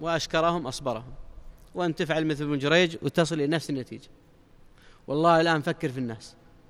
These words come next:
تجد أصبر الناس هو أشكر الناس. سبحان الله، هذه فيها تلازم،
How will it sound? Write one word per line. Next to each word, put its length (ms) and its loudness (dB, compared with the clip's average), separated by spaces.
تجد 420 0
أصبر 360 0
الناس 440 2
هو 80 4
أشكر 420 2
الناس. 360 -12
سبحان 360 4
الله، 260 4
هذه 160 -4
فيها 140 0
تلازم، 400 0